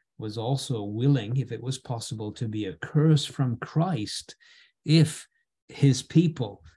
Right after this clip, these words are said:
could only be converted in Romans nine, one through three. It's interesting that the lack of intercession on behalf of a lost people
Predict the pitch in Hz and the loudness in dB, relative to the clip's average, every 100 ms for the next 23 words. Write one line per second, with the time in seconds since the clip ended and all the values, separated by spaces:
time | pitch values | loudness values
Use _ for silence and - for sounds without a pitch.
0 | _ - 117 117 127 131 135 127 117 - | _ -8 -6 -4 2 4 6 4 2 0
1 | 120 101 120 120 - 101 95 95 107 110 | -2 -2 -2 -4 -6 -10 -10 -10 -4 -2
2 | 113 110 110 113 110 101 - _ _ - | -2 -2 -4 -4 -6 -10 -14 _ _ -10
3 | 104 101 104 - 104 92 - 101 92 - | -8 -6 -8 -8 -10 -10 -12 -10 -12 -16
4 | _ _ - - - _ _ _ _ _ | _ _ -20 -20 -20 _ _ _ _ _
5 | _ _ _ _ _ _ _ _ _ - | _ _ _ _ _ _ _ _ _ -10
6 | 101 - 120 120 - 117 107 101 107 110 | -4 0 0 0 -4 -4 -4 -4 -8 -10
7 | _ _ _ _ _ _ _ _ _ _ | _ _ _ _ _ _ _ _ _ _
8 | _ - 139 - 131 110 123 143 139 117 | _ -12 -12 -10 -6 -2 0 2 2 2
9 | 120 120 110 - 139 120 104 95 107 _ | 2 0 -4 -2 -2 -2 -6 -8 -14 _
10 | _ _ _ _ _ _ 123 104 101 101 | _ _ _ _ _ _ -12 -8 -8 -8
11 | - 113 113 104 110 92 92 95 104 110 | -8 -6 -6 -6 -10 -10 -12 -10 -8 -6
12 | - - - _ _ - 120 107 - 87 | -6 -6 -12 _ _ -6 -4 -4 -8 -14